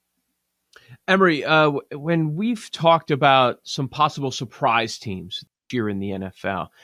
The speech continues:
we end up going over a lot of the N F C squads, and you hear that buzz with the Detroit Lions, at least to go over the win total. We don't, we don't know if they're gonna make the playoffs or compete at the top at the N F C North. That's tough with Aaron Rodgers in your division,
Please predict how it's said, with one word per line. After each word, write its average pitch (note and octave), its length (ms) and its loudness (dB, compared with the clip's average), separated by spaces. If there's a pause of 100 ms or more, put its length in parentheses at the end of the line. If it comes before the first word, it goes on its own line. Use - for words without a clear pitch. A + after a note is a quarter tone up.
(200)
we A3+ 140 2
end D#4 100 4
up - 140 2
going G3+ 280 6
over D#3 360 6
a G#2 80 2
lot B2 240 4
of A#2 80 -4
the A#2+ 140 -4
N G#2 100 -4
F G#2 100 -8
C G2+ 180 -8
squads, D#2+ 600 -8
and C#3 500 0
you C#3 180 0
hear C#3 240 -2
that C3 240 2
buzz G2 520 -6 (240)
with A#2+ 260 0 (240)
the C#3 80 0
Detroit C#3+ 420 2
Lions, A#2 360 2
at E3 60 -2
least G3 160 0
to F3+ 60 -4
go F3+ 120 6
over C3 200 2
the A2+ 80 -4
win G2+ 180 -6
total. A2 220 -10
We A3 100 0
don't, - 120 -4
we G3 80 0
don't C#3 180 0
know B2 180 2
if A2+ 60 -4
they're A#2+ 100 -4
gonna A2 140 -6
make A2 140 -4
the - 60 -20
playoffs D#3 580 6
or A2 80 -2
compete B2 640 -6
at A#2 160 -8
the A2+ 220 -12
top C3 320 4
at A2 100 -8
the A#2+ 160 -2
N A2+ 80 0
F G2+ 80 -6
C G#2+ 120 -10
North. B2 240 -2
That's A#2+ 220 -2
tough C3 220 2
with - 80 -6
Aaron A2 160 0
Rodgers A2+ 400 2
in A2 120 -2
your G2+ 100 -4
division, A2 440 -6